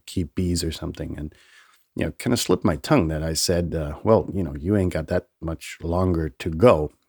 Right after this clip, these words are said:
until retirement." <laughs> And in awe, <laughs> the guy looks at me and says, "I'm, I'm fifty-three." <laughs> And I'm like, "Oops." Uh, anyhow, during the course of the conversation, I kind of figured out that he was traveling even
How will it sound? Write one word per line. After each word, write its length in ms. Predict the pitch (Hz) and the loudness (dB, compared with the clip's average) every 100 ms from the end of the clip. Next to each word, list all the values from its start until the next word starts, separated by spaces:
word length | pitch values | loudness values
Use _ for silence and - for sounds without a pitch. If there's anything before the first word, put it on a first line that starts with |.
| _ | _
until 300 | 85 82 85 | -6 -4 -4
retirement." 580 | 78 76 90 73 69 78 - | -4 -6 -6 -6 -6 -6 -2
<laughs> 80 | - | 4
And 180 | 113 - - _ - - - _ | 4 4 -14 _ -20 -20 -20 _
in 220 | 110 101 | -2 -2
awe, 440 | 90 107 107 80 80 | 2 4 4 4 -2
<laughs> 60 | - | 0
the 160 | 107 110 | 6 8
guy 240 | 107 98 | 8 6
looks 280 | 95 101 - | 4 4 0
at 80 | 87 | -2
me 80 | |
and 140 | 85 85 | -2 -2
says, 220 | - 82 | -4 -4
"I'm, 200 | 82 80 | -4 -6
I'm 260 | 76 76 73 | -8 -10 -12
fifty-three." 720 | - 85 - 80 80 - - - - - | -8 -10 -8 -8 -8 -8 -14 -18 -4 2
<laughs> 300 | 135 - 139 - - - - | 2 4 2 0 -20 -10 2
And 120 | 170 - - - - - - | 4 2 -14 -20 -20 -10 2
I'm 160 | 123 107 | 4 6
like, 260 | 95 87 | 4 2
"Oops." 240 | 101 95 - - - - - - - | 0 0 -2 -14 -20 -20 -20 -16 -2
Uh, 480 | 101 95 95 92 - - _ - - - 73 | 0 2 2 0 -4 -12 _ -20 -18 -14 -8
anyhow, 360 | - 127 101 92 - - - - - - - 113 | 4 6 6 2 -2 -20 -20 -20 -20 -18 -6 -2
during 460 | 98 143 143 123 107 | 8 10 10 10 8
the 380 | 101 95 92 82 | 6 6 4 0
course 280 | - - 156 | 0 4 4
of 80 | 98 | 2
the 80 | - | -2
conversation, 640 | - 87 87 95 87 95 | -6 -4 -2 0 -2 -2
I 120 | 78 95 | -4 -2
kind 180 | - | 2
of 80 | 120 | 2
figured 260 | - 95 92 | 2 2 4
out 180 | 90 85 | 2 2
that 160 | 87 | 0
he 160 | 85 95 | 0 2
was 380 | 92 90 - - | 2 2 0 -2
traveling 600 | - 92 90 90 82 - | -4 -2 0 0 -2 -4
even 540 | 98 90 85 85 80 | -2 0 0 -2 -4